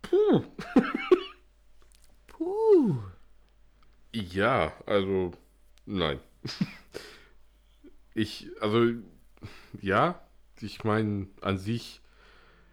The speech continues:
Speaker 1: könnte ich das sehen, was du meinst, aber nicht mit dem Quarterback.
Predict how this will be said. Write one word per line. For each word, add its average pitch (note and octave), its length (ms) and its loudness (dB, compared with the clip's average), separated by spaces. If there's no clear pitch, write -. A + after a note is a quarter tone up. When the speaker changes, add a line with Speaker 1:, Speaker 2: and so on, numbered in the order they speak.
Speaker 1:
könnte B2+ 280 0
ich B2 60 -2
das G2+ 220 0
sehen, A2 200 0
was C#3 200 -2
du B2 60 -2
meinst, A#2+ 420 -2
aber F#2+ 1040 0
nicht G2 260 -6
mit F#2+ 100 0
dem E2+ 120 0
Quarterback. D#2+ 500 -2